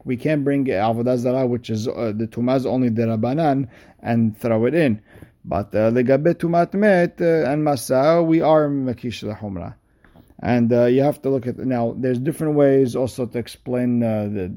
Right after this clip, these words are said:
the Shitot of, of, uh, just the back and forth of the Gemara. I try to explain it as best as possible. It could get a little confusing.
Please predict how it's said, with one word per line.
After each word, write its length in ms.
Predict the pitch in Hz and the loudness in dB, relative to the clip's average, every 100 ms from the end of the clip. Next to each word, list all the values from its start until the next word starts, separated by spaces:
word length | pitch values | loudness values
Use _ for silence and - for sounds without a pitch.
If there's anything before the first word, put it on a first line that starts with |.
| 92 | -10
the 80 | 104 | -10
Shitot 480 | - 117 143 139 131 | -8 -8 -4 -4 -2
of, 180 | 120 123 123 107 113 | -2 0 0 2 0
of, 60 | 113 | -2
uh, 180 | 107 117 | -6 -8
just 200 | 123 - | -8 -2
the 80 | 123 | 0
back 240 | 123 123 | 0 -4
and 100 | 113 | -8
forth 140 | 127 113 | -6 -6
of 100 | 117 | -4
the 100 | 113 | -2
Gemara. 400 | 113 113 123 120 | 0 0 -2 -4
I 100 | 113 | -6
try 200 | - 113 | -8 -8
to 80 | |
explain 360 | 113 - 113 110 | -8 -8 -6 -6
it 20 | 113 | -6
as 120 | 110 | -6
best 260 | 113 107 | -6 -8
as 100 | 120 | -12
possible. 600 | - 156 156 131 120 117 | -6 0 0 0 -2 -2
It 100 | 117 | -4
could 160 | - 127 | -6 -4
get 140 | 123 | -4
a 40 | 117 | -2
little 220 | 120 113 | -4 -4
confusing. 680 | 117 110 - 113 120 180 | -6 -8 -8 -8 -2 -2